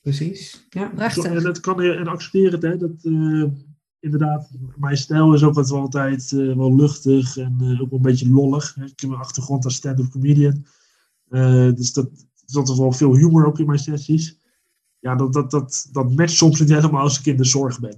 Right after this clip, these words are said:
Speaker 3: Want als je in de zorg bent en, en, en, hè, als daar wat, eh, wat misgaat, dan, dan vallen er gewoon doden. Ehm,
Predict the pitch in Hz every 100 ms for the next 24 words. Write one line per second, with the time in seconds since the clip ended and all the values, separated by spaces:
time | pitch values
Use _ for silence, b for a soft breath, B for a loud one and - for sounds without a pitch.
0 | - 127 127 127 143 135 127 156 165 151
1 | 156 147 139 139 139 139 131 139 139 156
2 | 165 151 - 143 139 139 127 143 139 135
3 | 135 160 156 151 147 143 127 135 131 127
4 | 139 139 135 127 127 127 135 135 160 -
5 | b b b b b b _ _ _ _
6 | - 123 127 127 127 123